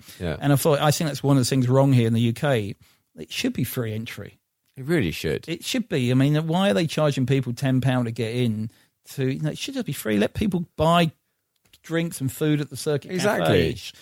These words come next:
Speaker 2: it should be more open. I, I think that model is not, not great and isn't great for ongoing because British motor,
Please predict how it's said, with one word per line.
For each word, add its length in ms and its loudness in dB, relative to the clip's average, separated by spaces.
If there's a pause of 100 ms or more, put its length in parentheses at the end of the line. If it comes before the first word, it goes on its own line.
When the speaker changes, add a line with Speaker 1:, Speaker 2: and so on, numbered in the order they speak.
(200)
Speaker 2:
it 140 -10
should 180 0
be 120 2
more 280 4
open. 260 2
I, 300 0
I 80 -4
think 300 -6
that 240 -6
model 380 2
is 200 -2
not, 320 2 (320)
not 380 2
great 400 0 (480)
and 280 2 (180)
isn't 260 2
great 260 -2
for 160 -2
ongoing 480 4
because 220 -4
British 340 -2
motor, 280 4